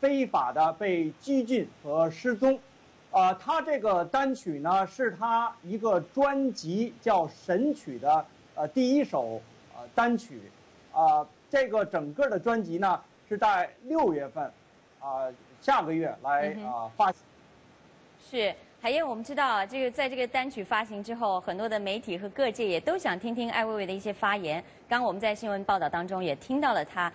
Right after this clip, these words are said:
Speaker 2: 他一些解释。那么他自己是怎么样来诠释这首歌曲？他希望传达的是什么样的一个目标呢？
Speaker 1: 对，艾未未呢，今天，呃，上午在接受美国之音采访的时候表示呢，说他在被关押的时候，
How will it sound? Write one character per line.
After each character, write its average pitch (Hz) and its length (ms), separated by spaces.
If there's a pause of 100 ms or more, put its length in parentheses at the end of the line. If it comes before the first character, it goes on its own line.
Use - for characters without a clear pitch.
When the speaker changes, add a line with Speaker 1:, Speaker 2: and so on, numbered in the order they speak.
(280)
Speaker 2:
他 185 80
一 190 100
些 202 200
解 190 240
释。 - 300
那 262 80
么 277 60
他 370 160
自 415 160
己 262 160
是 220 160
怎 208 180
么 190 80
样 339 280
来 208 200
诠 202 360
释 269 200
这 233 140
首 175 160
歌 202 180
曲？ 170 240 (220)
他 - 80
希 381 140
望 381 120
传 214 300
达 240 160
的 247 100
是 240 120
什 196 120
么 185 80
样 240 140
的 202 80
一 190 40
个 202 60
目 262 140
标 208 280
呢？ 196 160 (1080)
Speaker 1:
对， 208 160
艾 240 200
未 262 200
未 254 220
呢， 190 260
今 240 180
天， 220 300 (360)
呃， 156 220
上 254 320
午 135 160
在 160 300
接 214 240
受 165 400
美 151 200
国 160 120
之 214 140
音 208 260
采 - 320
访 160 220
的 117 100
时 180 80
候 208 100
表 131 240
示 190 120
呢， 151 240
说 208 240 (360)
他 254 160
在 226 280
被 214 280
关 262 340
押 262 200
的 196 100
时 160 180
候， 170 260